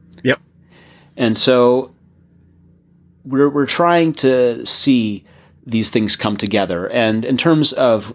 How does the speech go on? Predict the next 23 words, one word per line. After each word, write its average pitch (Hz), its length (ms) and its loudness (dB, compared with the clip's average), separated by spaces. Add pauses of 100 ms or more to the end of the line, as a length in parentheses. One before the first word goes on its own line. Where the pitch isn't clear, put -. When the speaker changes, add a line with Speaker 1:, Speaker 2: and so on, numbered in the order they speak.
Speaker 2:
what 123 180 -2
users 147 440 2
know, 90 220 -4
users 185 600 0
sort 156 240 2
of 156 80 0
know 131 160 2
HomeKit 113 360 0
exists 90 400 -2
a - 60 -4
little 104 240 -6
bit, 107 260 -6
right? 107 240 -2
The, 110 140 -4
the 104 160 -4
iPhone 98 380 -4
user 90 200 -6
certainly 92 260 -6
knows 101 200 -6
HomeKit 107 160 -10
Speaker 1:
Mm-hmm. - 100 -14
Speaker 2:
exists. 120 420 -4 (1300)
There's 120 800 0